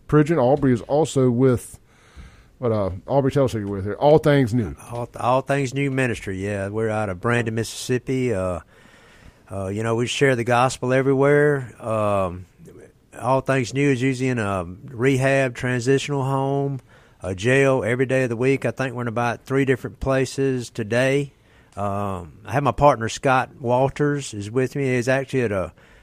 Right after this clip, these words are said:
Speaker 2: crusade breakfast for Go Tell, Rick Gage. Uh, it's going to Jackson today to help clean up a house for some people.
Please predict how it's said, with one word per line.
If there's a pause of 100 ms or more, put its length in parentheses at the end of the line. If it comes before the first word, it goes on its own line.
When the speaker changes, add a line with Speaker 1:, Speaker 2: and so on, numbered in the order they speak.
(160)
Speaker 2:
crusade
breakfast
for
Go
Tell, (240)
Rick
Gage. (520)
Uh,
it's
going
to
Jackson
today
to
help
clean
up
a
house
for
some
people.